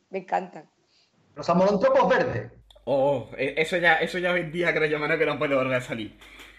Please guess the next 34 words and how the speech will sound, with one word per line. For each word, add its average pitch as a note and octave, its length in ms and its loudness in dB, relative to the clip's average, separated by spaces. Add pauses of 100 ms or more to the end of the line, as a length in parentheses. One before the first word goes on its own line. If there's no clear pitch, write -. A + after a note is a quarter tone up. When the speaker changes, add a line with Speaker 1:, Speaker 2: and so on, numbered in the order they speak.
(200)
Speaker 3:
Pasamos G3+ 400 2
a A3 40 0
cuarteto. A3 260 0
Speaker 1:
No, F3 120 4
Speaker 2:
No, F#3+ 100 8
Speaker 1:
no, F3 100 -2
Speaker 2:
pero, F3+ 160 0 (100)
Speaker 1:
no. D#3+ 60 -4
Speaker 2:
eh, C3+ 300 -8 (960)
Speaker 3:
Pasamos, G3+ 420 0
Speaker 2:
¿pasamos F#3+ 140 4
a - 20 6 (120)
cuarteto? - 220 0
Speaker 3:
pasamos E3+ 400 2
al D#3 120 0
cuarteto. A2+ 440 -6 (600)
Los D#3+ 260 4
de E3 80 -2
la E3 120 2
gran F#3+ 260 0
puñeta, G3 800 0
lo D3 240 -2
mismo F3+ 280 -2
nos E3+ 140 0
vemos E3+ 260 4
Speaker 2:
Oh. D#3+ 40 2
Speaker 3:
en D#3 140 0
el D3+ 240 -4
Cano E3 360 4
que D3+ 120 -4
en C#3 120 -6
clase D3 240 0
de B2 120 -6
piano, F3 600 -4